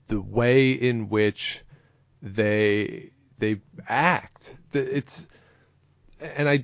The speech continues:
I don't really know how to express this properly, but there, I, I don't wanna say it's disrespectful to the game, but th-, there's a vibe about them that they, they almost treat this more like a professional sport than curling,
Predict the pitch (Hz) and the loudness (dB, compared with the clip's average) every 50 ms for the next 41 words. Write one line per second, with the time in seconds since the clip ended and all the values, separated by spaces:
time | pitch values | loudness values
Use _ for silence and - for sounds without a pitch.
0 | - - 139 143 135 127 - 175 190 196 - 170 175 175 170 165 156 139 139 143 | 0 0 0 0 0 2 0 0 0 0 -2 0 0 2 2 2 0 0 0 -2
1 | 135 127 - - 127 - 113 - - - - - - - 139 143 - - - 117 | -2 -2 -4 -6 -6 -6 -8 -8 -10 -14 -14 -10 -6 -4 -4 -4 -4 -6 -6 -6
2 | - - - - - - 160 196 214 - 165 139 123 117 107 117 131 131 131 131 | -8 -8 -8 -6 -2 0 0 0 0 0 2 4 4 2 4 4 4 4 4 2
3 | 131 - _ _ - - - _ _ _ _ 170 - 147 147 147 147 147 147 143 | -2 -8 _ _ -20 -20 -20 _ _ _ _ -2 2 6 8 8 8 8 6 6
4 | 143 139 143 143 143 147 165 185 190 190 175 156 - 139 120 104 - - - 120 | 4 4 4 4 4 6 6 6 6 6 4 4 4 2 0 0 -2 -6 -8 -8
5 | 113 - - 95 98 - - 113 110 101 - 117 107 - - 98 101 98 - - | -8 -6 -10 -10 -12 -6 -4 -4 -4 -2 -4 -6 -6 -6 -6 -6 -6 -6 -4 -4
6 | 113 117 113 113 110 104 - 113 110 107 - - _ _ - - - - - _ | -2 -2 -2 -2 -4 -2 -2 0 0 0 -2 -4 _ _ -20 -20 -20 -20 -20 _
7 | _ _ _ _ _ _ _ - 147 143 - - 156 151 147 147 139 127 143 139 | _ _ _ _ _ _ _ -4 -4 -4 -2 0 2 2 4 2 2 0 0 -2
8 | 120 117 139 131 139 160 180 170 175 156 139 143 143 139 - 151 139 135 127 123 | 0 0 0 0 2 0 0 0 0 2 2 2 2 2 0 -2 -2 0 0 -2
9 | 123 - _ _ _ - _ _ _ _ _ - _ _ _ _ _ _ _ - | -2 -4 _ _ _ -20 _ _ _ _ _ -20 _ _ _ _ _ _ _ -2
10 | - 139 139 - - _ _ - 143 139 143 147 170 196 208 190 - - - 165 | 0 0 0 -2 -6 _ _ -2 0 2 2 2 2 2 2 0 -2 0 2 2
11 | 165 151 - 147 - - 127 131 135 135 127 - 120 110 - - 113 - - - | 2 2 0 0 0 0 0 2 2 2 2 2 -2 -2 0 -2 -2 -2 -4 -4
12 | - - 113 117 - - 156 135 120 117 - - - - 120 117 110 107 - - | -2 -2 -2 -2 -4 -4 -2 -2 -2 -2 -2 -6 -2 2 4 4 4 2 0 -4
13 | - - - - _ _ _ _ _ _ _ _ _ - 113 110 120 113 113 110 | -10 -16 -20 -20 _ _ _ _ _ _ _ _ _ -10 0 2 4 6 6 6
14 | 110 110 110 107 104 101 - - - - _ _ _ _ _ - - - 135 143 | 4 2 0 -2 -2 -6 -8 -14 -18 -20 _ _ _ _ _ -6 -2 0 2 4
15 | 139 123 101 82 - - - | 4 4 2 0 -4 -10 -14